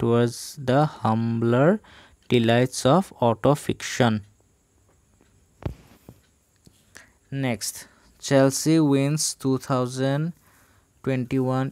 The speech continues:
uefa Champions League final। So, Chelsea জিকিছে, কাক হৰুৱালে? মেনচেষ্টাৰ চিটি। So, এইটো ভিডিঅ'ত ইমানেই আছিলে। নেক্সট ভিডিঅ'ত মই জুনৰ ইম্পৰ্টেণ্ট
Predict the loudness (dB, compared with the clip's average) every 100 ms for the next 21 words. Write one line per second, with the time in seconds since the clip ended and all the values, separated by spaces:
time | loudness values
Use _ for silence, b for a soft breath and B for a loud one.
0 | -2 0 0 0 -4 -4 -4 -8 -8 -6
1 | -6 -6 -6 -10 -12 -10 -6 -2 -2 -4
2 | -10 -6 -4 -4 -6 -4 -4 -4 -4 -4
3 | -2 -4 -4 -6 -4 -4 -2 0 0 0
4 | 0 0 0 -2 -2 -4 -4 -6 -6 -4
5 | -2 -2 -6 -4 -8 -10 _ _ _ _
6 | -20 _ _ _ -20 -20 -4 2 2 4
7 | 4 4 6 4 6 4 4 2 2 2
8 | 2 0 _ _ _ _ -12 -2 0 0
9 | 0 0 4 6 4 6 6 6 0 _
10 | _ _ _ -16 -14 -6 2 4 6 6
11 | 6 4 8 8 8 4